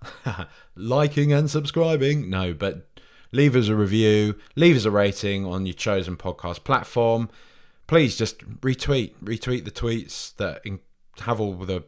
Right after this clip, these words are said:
kind of podcasts in it. Quite a few people have, uh, been doing that lately. I really appreciate that. Um, got a really nice one the other day from, let me just find him. Da, da, da.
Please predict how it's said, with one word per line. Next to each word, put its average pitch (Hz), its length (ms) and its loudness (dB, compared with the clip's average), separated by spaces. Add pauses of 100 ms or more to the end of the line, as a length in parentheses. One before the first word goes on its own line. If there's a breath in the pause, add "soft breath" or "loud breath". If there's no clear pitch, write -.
(100)
kind 95 140 -10
of 92 60 -12
podcasts 98 300 -8
in 110 80 -6
it. 98 100 -8
Quite 131 200 -2
a 110 40 -4
few 110 180 -4
people 107 400 -6
have, 98 320 -4
uh, 101 200 -2 (340 loud breath)
been 104 180 -4
doing 110 240 2
that 104 160 -4
lately. 104 520 -2
I 104 60 -8
really 101 360 -4
appreciate 98 800 -6
that. 98 320 -4 (280 soft breath)
Um, 98 360 2
got - 160 -6
a 107 40 -10
really 117 320 0
nice 95 300 -2
one 98 260 -4
the 98 120 -6
other 90 140 -4
day 90 400 -4
from, 92 440 -10
let 76 100 -16
me 69 80 -16
just 76 180 -20
find 90 340 -10
him. 90 200 -8 (1000 soft breath)
Da, 76 200 -14
da, 90 120 -14 (120)
da. 104 800 -4